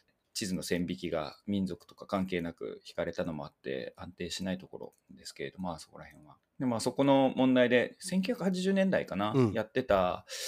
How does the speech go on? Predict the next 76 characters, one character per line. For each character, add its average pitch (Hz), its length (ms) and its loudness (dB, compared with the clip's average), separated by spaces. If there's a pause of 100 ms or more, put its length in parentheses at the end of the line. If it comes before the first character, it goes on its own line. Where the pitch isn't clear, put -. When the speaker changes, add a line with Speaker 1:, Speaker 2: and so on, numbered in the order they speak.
(160)
Speaker 1:
内 165 200 2
戦 180 260 2
の 180 160 2
話 175 680 0
に 95 180 4
つ 98 140 -4
い 92 100 -2
て、 87 360 0 (440)
Twitter 143 340 8
上 131 200 10
で 110 400 8
投 156 140 6
稿 143 140 8
し - 60 0
た 120 80 8
ら 123 60 6
し - 80 0
い - 20 4
ん 95 40 2
で 92 60 -6
す - 80 -8
よ。 - 200 -10
Speaker 2:
ほ 143 100 12
う。 - 100 4
Speaker 1:
所 - 160 -2
感 90 300 -2
を 76 80 -8
と - 120 -10
い 60 40 -4
う 65 40 -12
か、 - 320 -6
思 101 220 -2
う 87 60 -8
と - 100 -6
こ 85 120 -2
ろ 78 100 -4
を。 - 60 -4
Speaker 2:
う 135 60 4
ん - 20 6
う 120 40 6
ん 110 140 2
う 98 60 -2
ん。 82 140 -8 (600)
Speaker 1:
ま - 180 -4
あ、 117 40 0
今 113 220 -4
更 139 280 8
な 92 120 2
ん 95 80 4
で 113 100 6
や 117 60 8
ね 92 140 4
ん - 40 -4
っ - 20 -10
て、 82 120 -6
そ 113 180 0
う 123 40 4
い 123 40 2
う - 20 2
の 120 60 2
は 95 60 0
ち 85 100 -8
ょ - 20 -4
っ - 20 -12
と - 80 -14
わ 60 100 -8
か 95 140 -2
ん 98 60 -4
な 90 100 -2
い 67 60 -10
ん 50 40 -14
で - 80 -14
す - 120 -12
が、 127 120 0
Speaker 2:
う 117 40 4
ん。 98 180 -2